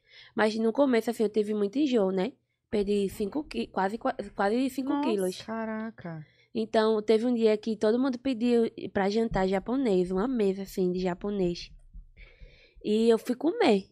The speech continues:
Speaker 1: Eu falei, "Ai, vou comer, só um, não vai matar, não." Comi, comi, comi os fritos, os maçaricados. Gente, é assim que eu terminei de comer.
Speaker 2: Passou mal.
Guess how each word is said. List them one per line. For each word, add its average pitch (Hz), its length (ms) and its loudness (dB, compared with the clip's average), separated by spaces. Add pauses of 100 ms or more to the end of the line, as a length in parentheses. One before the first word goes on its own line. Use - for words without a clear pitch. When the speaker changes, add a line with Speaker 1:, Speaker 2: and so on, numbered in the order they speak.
(160)
Speaker 1:
Eu 202 100 -6
falei, 233 300 -2
"Ai, 214 160 0
vou 202 160 -4
comer, 269 380 -2
só 226 180 -2
um, 214 300 -2
não 220 60 -4
vai 208 140 -2
matar, 226 320 -2
não." 190 300 -2 (580)
Comi, 240 400 2
comi, 226 300 0
comi 214 400 0
os 202 120 -4
fritos, 196 520 0
os 196 80 2
maçaricados. 190 1040 0 (600)
Gente, 233 320 4
é 220 40 6
assim 262 280 2
que 240 60 0
eu 220 60 2
terminei 247 300 2
de 240 80 0
comer. 254 500 4
Speaker 2:
Passou 214 340 -12
mal. 208 220 -12